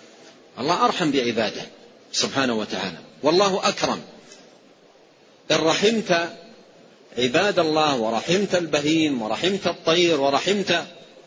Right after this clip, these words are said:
الله أكرم منك، والجزاء من جنس العمل، وهل جزاء الإحسان إلا الإحسان؟ وهذا باب يغفل كثير من الناس، وربما يقعون في أخطاء في هذا الباب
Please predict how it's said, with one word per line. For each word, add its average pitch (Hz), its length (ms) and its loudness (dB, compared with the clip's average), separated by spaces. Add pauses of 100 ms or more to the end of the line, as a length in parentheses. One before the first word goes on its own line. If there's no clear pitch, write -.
(180)
الله 220 260 0
أكرم 214 240 -2
منك، 175 360 -2 (1400)
والجزاء 139 540 2
من 175 200 0
جنس 202 320 2
العمل، 185 320 -2 (320)
وهل 135 240 -2
جزاء 165 380 0
الإحسان 170 420 0
إلا 214 240 2
الإحسان؟ 220 460 0 (1500)
وهذا 143 280 0
باب 165 300 -2 (1080)
يغفل 156 420 4
كثير 123 360 -2
من 110 60 -2
الناس، 104 460 -6
وربما 147 520 0
يقعون 165 540 -2
في 175 240 -4
أخطاء 165 380 -4
في 151 180 -4
هذا 185 220 -4
الباب 185 380 -4